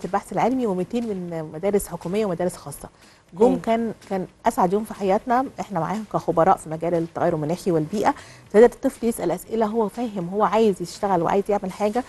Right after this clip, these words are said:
Speaker 1: وعنده
Speaker 2: مم.
Speaker 1: أفكار جميلة جدا، وكان معاهم أولياء أمورهم حضروا،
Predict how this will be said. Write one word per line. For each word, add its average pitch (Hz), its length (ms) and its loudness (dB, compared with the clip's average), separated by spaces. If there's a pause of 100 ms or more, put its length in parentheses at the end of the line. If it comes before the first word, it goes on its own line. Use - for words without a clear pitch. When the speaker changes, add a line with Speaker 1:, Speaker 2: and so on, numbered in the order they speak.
(260)
Speaker 1:
وعنده 220 240 6
Speaker 2:
مم. - 40 6
Speaker 1:
أفكار 220 400 4 (200)
جميلة 190 400 0
جدا، 226 280 -6
وكان 214 200 -2
معاهم 208 300 0
أولياء 190 300 0
أمورهم 214 320 -6 (120)
حضروا، 208 320 0